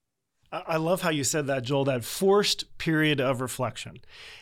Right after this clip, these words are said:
And I think that that's true both for healthcare leaders and thinkers and doers, but it's also true for the consumer who has had to deal with healthcare in a way that they've never seen in their lifetime. And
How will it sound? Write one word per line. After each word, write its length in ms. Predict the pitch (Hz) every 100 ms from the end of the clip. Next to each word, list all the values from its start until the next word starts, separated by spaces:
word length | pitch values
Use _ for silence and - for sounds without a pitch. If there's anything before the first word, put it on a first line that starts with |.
| -
And 160 | 180 175
I 80 |
think 220 | 170 247 233
that 120 | 170
that's 240 | 160 -
true 240 | - 185 180
both 240 | 151 123
for 140 | 143
healthcare 480 | 123 165 170 196 180
leaders 500 | 165 156 143 151 - 147
and 160 | 147
thinkers 480 | - 165 160 156 135
and 100 | 143
doers, 480 | 135 120 127 - - - - -
but 120 | 175
it's 140 | 170
also 280 | 180 202 196
true 220 | - 165
for 120 | 156 147
the 80 |
consumer 600 | 135 139 - 196 120 107 - - - -
who 100 | 165
has 160 | 156
had 160 | 156 135
to 80 | 139
deal 220 | 151 143
with 100 | 135
healthcare 460 | 151 160 - 139
in 60 | 139
a 60 | 135
way 160 | 139
that 160 | 143 123
they've 200 | 170 220
never 260 | 147 123
seen 220 | 123 135 123
in 80 |
their 100 | 120
lifetime. 540 | 117 113 - 113 110 110 - - -
And 300 | 170 147